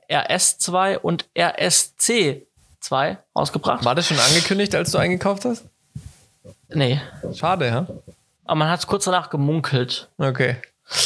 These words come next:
Speaker 1: Äh, genau. Ähm, ja, also, ähm, zwei neue Gimbals, zwei neue kleine Gimbals für die Hand im Prinzip,
Speaker 2: Mhm.
Speaker 1: mit einem Griff. Ähm, der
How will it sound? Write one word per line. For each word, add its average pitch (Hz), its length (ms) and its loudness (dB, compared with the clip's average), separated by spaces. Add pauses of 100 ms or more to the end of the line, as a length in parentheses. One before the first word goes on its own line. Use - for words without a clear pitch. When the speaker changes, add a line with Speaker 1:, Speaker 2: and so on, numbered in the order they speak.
(260)
Speaker 1:
Äh, - 140 -6
genau. 143 240 0 (400)
Ähm, 156 600 0
ja, - 260 0
also, 180 500 0
ähm, 165 400 0 (100)
zwei 185 200 0
neue 196 180 0
Gimbals, 220 460 -2
zwei 185 160 0
neue 180 340 2
kleine 175 340 -2
Gimbals 185 280 -2
für 160 80 -4
die 147 120 2
Hand 202 300 0
im 233 80 -2
Prinzip, 233 400 0
Speaker 2:
Mhm. 131 140 4
Speaker 1:
mit 147 100 2
einem 165 240 2
Griff. - 460 -2 (240)
Ähm, 175 680 0
der 151 440 2